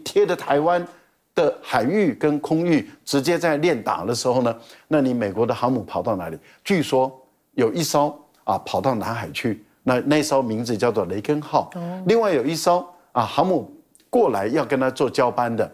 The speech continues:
Speaker 1: 叫罗斯福号，跑到哪里？据说跑到新加坡。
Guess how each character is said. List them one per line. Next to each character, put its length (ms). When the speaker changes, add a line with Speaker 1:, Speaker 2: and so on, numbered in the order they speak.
Speaker 1:
叫 140
罗 220
斯 180
福 140
号， 220
跑 180
到 160
哪 160
里？ 100
据 160
说 260
跑 140
到 100
新 220
加 160
坡。 260